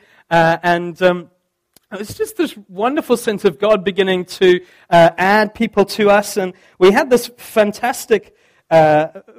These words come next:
moment where we, we'd gone away for a few days of holiday, and I was reading through some of our prophetic words, reading through some of the stuff that we'd been given before coming.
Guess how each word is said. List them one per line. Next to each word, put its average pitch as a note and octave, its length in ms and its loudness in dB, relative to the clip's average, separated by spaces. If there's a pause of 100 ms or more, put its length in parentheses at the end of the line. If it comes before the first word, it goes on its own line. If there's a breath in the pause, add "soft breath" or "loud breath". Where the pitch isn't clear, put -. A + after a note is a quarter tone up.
moment A3 500 0
where E3+ 420 2
we, G3 360 -6
we'd G3 220 -2
gone G3+ 140 0
away G3+ 220 0
for G3 160 -6
a E3 40 -6
few B3 200 -12
days G#3 220 0
of E3+ 100 -10
holiday, G#3 320 -4
and E3+ 100 -2
I F#3 120 -2
was G3 240 -12
reading B3 500 -6
through A#3 240 -8
some F3+ 220 -10
of D#3+ 80 -6
our E3+ 100 -2
prophetic F3+ 480 -8
words, D3 380 -2
reading F#3+ 240 -6
through F#3 240 -2 (240 loud breath)
some G3 120 -8
of F#3+ 80 -8
the F3+ 60 -10
stuff F3 240 -6
that F3 80 -12
we'd E3+ 160 -2
been F#3 160 -6
given G#3 260 -4
before E3+ 280 -6
coming. G3+ 320 -4